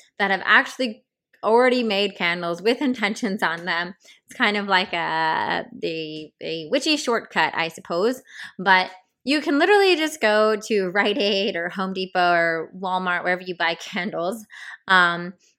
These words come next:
and buy a candle that speaks to you. Um, the one I'm holding right now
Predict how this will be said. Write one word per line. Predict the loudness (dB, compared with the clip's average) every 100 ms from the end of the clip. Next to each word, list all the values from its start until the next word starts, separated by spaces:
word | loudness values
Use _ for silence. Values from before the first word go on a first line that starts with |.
| _
and | 0 6
buy | 8
a | 6
candle | 2 2 2 2
that | -2 -4
speaks | -14 -8 -8 -8 -10
to | -8
you. | -4 -4 -6 _ _ _ _ _ _ _ _ -8
Um, | 0 2 0 -2
the | -4
one | 0 2
I'm | 0 -2
holding | -4 -4 -4 -4
right | -6 -6
now | -2 -2 0 -4